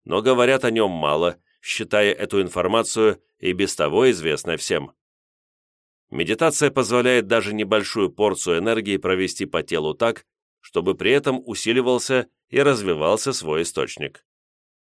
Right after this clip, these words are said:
Как правило, маги этим себя не утруждали, так как имели под рукой источник силы,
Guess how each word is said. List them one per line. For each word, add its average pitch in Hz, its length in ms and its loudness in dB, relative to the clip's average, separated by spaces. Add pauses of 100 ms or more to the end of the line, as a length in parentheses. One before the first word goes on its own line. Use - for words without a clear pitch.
(140)
Как 76 240 -4
правило, 110 340 4
маги 110 320 2
этим 101 380 -2
себя 98 260 -2
не 101 100 0
утруждали, 101 720 -2 (340)
так 90 220 -2
как 90 240 -4
имели 101 320 0
под 87 220 -2
рукой 110 420 0
источник 90 640 -6
силы, 92 420 -4